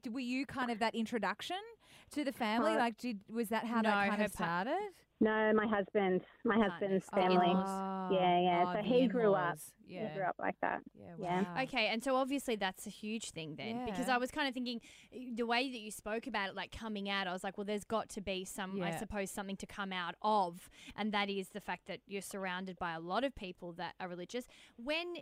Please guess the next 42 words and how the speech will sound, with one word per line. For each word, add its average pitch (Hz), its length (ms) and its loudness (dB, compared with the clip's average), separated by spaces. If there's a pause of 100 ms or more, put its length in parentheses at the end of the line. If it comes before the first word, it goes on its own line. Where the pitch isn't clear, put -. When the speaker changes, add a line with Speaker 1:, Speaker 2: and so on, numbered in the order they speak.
(120)
Speaker 3:
when 277 400 0
was 269 220 -2
the 262 80 -2
moment 226 920 -4
where 214 220 -2
you 208 720 -6 (160)
felt 208 320 -4
like 202 240 -4
you 214 80 -2
needed 202 320 -6
to - 140 -10
make 190 400 -8
it 190 160 -8
a 196 40 -6
coming 190 460 -10
out 196 300 -4 (180)
kind 175 240 -10
of 160 60 -16
process? - 600 -16
Like, 202 220 -6
what, - 260 -6
you 214 120 -4
know, 180 140 -4 (340)
is 220 180 -4
it, 220 260 -2
uh, 156 200 -10
it 233 360 -8
couldn't 233 300 2
have 214 180 0
been 208 300 0
a 202 60 -2
thing 208 320 -6
where 196 140 -2
you 196 580 -6
went, 190 280 -4
"Oh, 196 280 -2 (320)
this 220 180 -4
isn't 202 240 -6
really 202 260 -4
fitting 196 380 -6
with 190 180 -6
my 185 500 -2